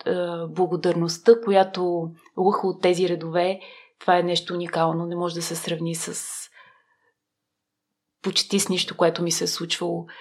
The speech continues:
Е, хора, които изобщо не ме познават, да ми благодарят, че живота им се е променил, заради това, че те са намерили студията ни, че те идват и практикуват. Това ги е направило по-здрави, по-доволни, по-щастливи. Дори никога не са идвали в мой клас. Те са ходили в класове на колеги,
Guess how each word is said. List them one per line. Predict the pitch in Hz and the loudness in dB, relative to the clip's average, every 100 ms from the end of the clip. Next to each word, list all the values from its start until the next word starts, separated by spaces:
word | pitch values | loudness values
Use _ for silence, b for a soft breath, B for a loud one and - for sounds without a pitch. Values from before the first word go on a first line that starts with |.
| B B B - | B B B -6
Е, | 190 170 | -4 4
хора, | - 202 202 | 8 8 8
които | 202 196 | 0 0
изобщо | 180 180 202 | -2 -2 0
не | 175 | 0
ме | 170 | 0
познават, | 175 175 170 170 | 0 4 4 4
да | |
ми | 175 165 | 0 -2
благодарят, | 170 170 175 175 | -2 0 0 -2
че | 175 | -2
живота | 165 170 170 | 0 0 0
им | 170 | -4
се | 170 | 0
е | 170 - _ _ _ _ _ | -2 -2 _ _ _ _ _
променил, | - 185 175 175 175 220 233 | -4 0 2 4 4 4 2
заради | 196 170 170 | -2 -4 -2
това, | 180 | 0
че | 180 - | 0 -2
те | 185 | -2
са | 180 180 | -2 -4
намерили | 170 175 175 180 175 170 165 B B | -2 -2 -2 -2 -2 -2 -4 B B
студията | - 175 175 160 165 | -10 -2 2 2 2
ни, | 208 240 285 B B B | 0 0 -4 B B B
че | - - | -6 2
те | 185 | 4
идват | 196 190 202 | 4 0 -2
и | 170 | -2
практикуват. | 180 170 180 - 185 202 - - | -4 -4 -4 0 4 4 4 2
Това | 196 190 | 2 2
ги | 185 | 2
е | |
направило | 170 170 180 180 190 170 165 | -2 0 2 2 2 0 -2
по-здрави, | 165 180 165 196 190 196 190 - | 2 2 4 2 2 2 -4 0
по-доволни, | 170 175 190 185 185 175 | 0 2 0 0 0 -2
по-щастливи. | 170 180 - 202 190 190 202 226 B B B | -2 -2 -2 -4 0 0 0 -4 B B B
Дори | 165 196 | -2 2
никога | 214 226 208 | 2 4 0
не | 175 | 2
са | 214 | 0
идвали | 220 185 | 2 0
в | 170 | 0
мой | 208 247 | 0 2
клас. | - 165 - | 4 2 0
Те | 190 | -8
са | 185 | -6
ходили | - 196 190 | -4 -2 -2
в | - | -4
класове | 180 - 196 | -8 2 4
на | 190 - | 4 2
колеги, | 190 196 170 | 4 4 2